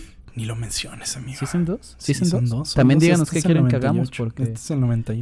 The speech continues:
Speaker 1: ocho.
Speaker 2: Ay.
Speaker 1: <laughs> Eh, va, va a estar muy interesante, eso es lo que puedo decirles. Es un episodio que ya tenemos rato queriendo hacer, entonces prepárense, porque va a estar con madre.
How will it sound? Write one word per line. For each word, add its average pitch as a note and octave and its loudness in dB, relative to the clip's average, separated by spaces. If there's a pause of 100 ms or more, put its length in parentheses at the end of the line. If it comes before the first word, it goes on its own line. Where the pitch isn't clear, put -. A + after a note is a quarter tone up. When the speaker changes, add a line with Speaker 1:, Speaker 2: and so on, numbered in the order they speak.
Speaker 1:
ocho. - -16
Speaker 2:
Ay. - -16 (360)
Speaker 1:
<laughs> A2+ -2 (1160)
Eh, D3+ 4
va, D#3+ 4
va D3+ -2
a D#3 6
estar D3 0
muy D3+ 2
interesante, A#2+ -4
eso - -6
es A#2+ -10
lo A#2+ -2
que G#2+ -8
puedo A2 -6
decirles. A3 2 (240)
Es - -4
un D3 2
episodio C#3+ 2
que A#2 -2 (340)
ya A2+ 0
tenemos B2+ 6
rato D3 4
queriendo B2+ 0
hacer, D#3 0 (120)
entonces G#2+ -8 (260)
prepárense, - -10
porque - -10
va B2 -2
a C#3 0
estar F#3 4 (500)
con A2 2
madre. C3 2